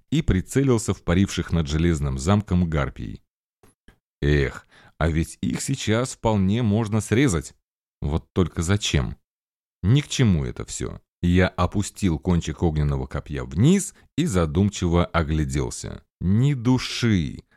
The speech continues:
только возле гранитной пещеры, расположенной неподалёку от железного замка, суетились злобные карлики.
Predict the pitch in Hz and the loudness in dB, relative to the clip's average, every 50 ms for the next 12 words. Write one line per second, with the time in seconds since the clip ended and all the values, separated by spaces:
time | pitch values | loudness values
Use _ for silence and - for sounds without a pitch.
0 | _ _ _ _ 120 127 123 110 - - 123 120 110 104 113 117 95 95 110 113 | _ _ _ _ 4 4 4 4 0 -4 -4 -2 -2 -2 -2 -2 -2 0 -2 -2
1 | 104 101 104 117 117 120 120 113 104 - 107 107 110 104 - 117 110 - - - | 0 0 0 2 2 2 2 0 0 2 2 2 2 2 0 -2 -2 -2 -6 0
2 | - 117 92 76 69 60 57 - - _ _ _ 80 82 87 - - 98 95 92 | 2 2 2 2 2 -2 -6 -10 -14 _ _ _ -4 -4 -4 0 2 2 4 4
3 | 90 82 73 78 78 76 78 80 78 - 92 87 87 87 85 82 73 - 78 73 | 4 2 2 0 0 2 2 0 0 0 2 2 4 4 4 2 0 0 -4 -4
4 | 71 76 82 82 82 76 69 73 73 71 67 85 82 80 104 143 160 175 - - | -2 -2 0 0 0 0 0 0 -2 0 -2 -2 -2 0 0 2 2 0 0 -2
5 | 160 - - - 95 85 85 69 - - 123 123 123 117 - - - - - - | -4 -2 0 0 0 0 0 -2 -2 0 2 2 2 2 0 -6 -12 -12 -12 -10
6 | 65 64 78 85 85 76 82 82 78 78 78 76 - - 87 78 - 65 64 62 | -6 -2 0 2 2 4 4 2 4 2 2 -2 -2 -2 -2 -2 -2 -2 -4 -6
7 | 60 - - 62 50 - | -6 -8 -10 -12 -12 -14